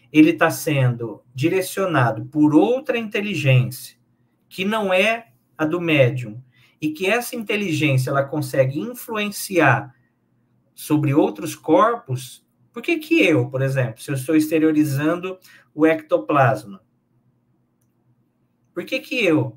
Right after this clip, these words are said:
não posso guiar essa energia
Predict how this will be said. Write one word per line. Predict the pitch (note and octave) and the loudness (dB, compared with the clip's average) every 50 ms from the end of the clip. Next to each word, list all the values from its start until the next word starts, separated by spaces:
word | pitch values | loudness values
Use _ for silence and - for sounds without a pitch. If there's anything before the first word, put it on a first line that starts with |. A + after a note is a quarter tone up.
| - _ _ _ - | -18 _ _ _ -6
não | C3+ D3 D3+ C#3 | -4 -4 -4 -2
posso | - D3 C3+ C3 - D3+ | -2 -2 -2 0 -2 -4
guiar | C#3+ C3+ C#3+ D3 D3 C3+ B2 A2+ G#2+ G#2+ A#2+ - - _ _ _ _ _ _ _ _ _ _ _ _ _ _ _ _ _ _ _ _ _ | -4 -2 0 2 4 4 4 2 0 -4 -10 -18 -20 _ _ _ _ _ _ _ _ _ _ _ _ _ _ _ _ _ _ _ _ _
essa | C3 B2+ B2+ C3 B2+ | -2 -2 0 0 0
energia | B2 B2 B2 A#2+ A2+ - B2 A2 G2+ G2+ - | 0 0 -2 -2 -6 -8 -10 -10 -10 -10 -12